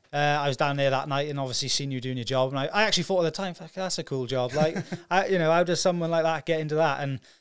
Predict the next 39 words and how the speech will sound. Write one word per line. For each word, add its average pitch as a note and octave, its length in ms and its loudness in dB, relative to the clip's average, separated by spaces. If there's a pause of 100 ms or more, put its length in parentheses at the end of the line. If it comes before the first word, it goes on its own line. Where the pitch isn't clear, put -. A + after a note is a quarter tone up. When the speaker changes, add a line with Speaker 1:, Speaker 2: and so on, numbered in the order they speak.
Speaker 2:
this E3 160 2
was D3+ 100 -2
way D3 220 6
before C#3+ 320 2
I C#3+ 60 4
even C#3+ 180 0
had E3 100 2
a - 40 2
podcast. C#3 520 2
So C#3 220 0
Speaker 1:
Yeah. C3+ 160 -2 (500)
Speaker 2:
it's - 140 -2
quite D#3 180 4
cool F3+ 160 6
actually C3 220 2
sitting D#3 240 0
down C#3 220 0
with B2+ 100 -4
you B2+ 120 -2
now D3 240 0
and B2+ 160 -4 (160)
getting D3 200 -2
to B2 100 -6
know C#3 140 0
a B2 40 -2
bit D3 140 0
more D3 200 -4
about C#3 200 0
you. E3+ 220 -2 (920)
Speaker 1:
Yeah, A3 240 4
it's, E3 240 0
uh, F3 280 0 (720)
it's - 140 -12
a G#3 40 -6
weird G#3+ 180 -6
old C3+ 120 -6
job, C#3 240 -10
isn't E3 140 -10
it? B2+ 100 -12